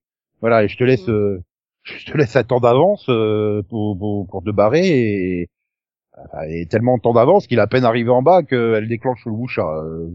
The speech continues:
Speaker 1: sympa.
Speaker 2: Oui.
Speaker 1: Et, et là, j'ai, j'ai finalement, j'ai l'impression aussi qu'il, qu'il y a ce problème, c'est qu'ils ont voulu faire les Reapers, ils ont voulu faire le Commonwealth, et ils se sont rendus compte qu'ils avaient plus que vingt-quatre épisodes.
Speaker 2: Oui.
Speaker 1: Et sinon, je pense qu'on avait droit à une saison sur les Reapers avant de passer au Commonwealth.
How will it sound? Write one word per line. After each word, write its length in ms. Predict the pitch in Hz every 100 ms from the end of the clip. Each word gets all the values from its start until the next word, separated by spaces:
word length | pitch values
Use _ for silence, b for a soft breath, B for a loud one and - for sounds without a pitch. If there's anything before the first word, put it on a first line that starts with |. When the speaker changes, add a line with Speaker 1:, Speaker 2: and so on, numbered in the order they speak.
| 82
Speaker 1:
sympa. 240 | 117 107 110 - _ _ _ _ _ _
Speaker 2:
Oui. 100 | 226 98
Speaker 1:
Et, 800 | 98 95 85 80 69 69 50 50 _ _ _ _ _ -
et 20 |
là, 160 | 131 160
j'ai, 120 | 98 87 98
j'ai 120 | 120
finalement, 460 | 117 135 127 135 123 98 107
j'ai 100 | 110
l'impression 400 | 120 117 117 143
aussi 260 | 147 - 156
qu'il, 240 | - 107 92 _ _ _ _ _ -
qu'il 60 |
y 20 |
a 40 | 113
ce 140 | -
problème, 480 | 120 135 131 151 160
c'est 140 | -
qu'ils 180 | 101 104
ont 80 | 107
voulu 220 | 110 175
faire 160 | 170 156
les 100 | 135
Reapers, 320 | 139 135 165 131
ils 160 | 101
ont 40 | 98
voulu 200 | 143 202
faire 120 | 160
le 120 | 151
Commonwealth, 680 | 143 131 131 135 160 - _ _ _
et 80 | 110
ils 60 |
se 80 | -
sont 80 | 104
rendus 180 | 107 110
compte 160 | 175
qu'ils 140 | - 104
avaient 100 | 101
plus 140 | 170
que 60 | 147
vingt-quatre 340 | 135 139 135
épisodes. 360 | 131 117 104 85 _ _ _ _ _ _ _ _ _ _ _ _ -
Speaker 2:
Oui. 100 | 214
Speaker 1:
Et 500 | 101 95 95 98 101
sinon, 300 | - 131 160
je 80 | -
pense 160 | 160
qu'on 120 | 123
avait 200 | 110 110
droit 240 | 113 127 135
à 60 |
une 100 | 113
saison 280 | 113 120 139
sur 140 | - 110
les 120 | 98
Reapers 340 | 101 101 139
avant 240 | 110 104 113
de 40 |
passer 220 | 113 -
au 60 | 117
Commonwealth. 640 | 107 101 98 85 78 -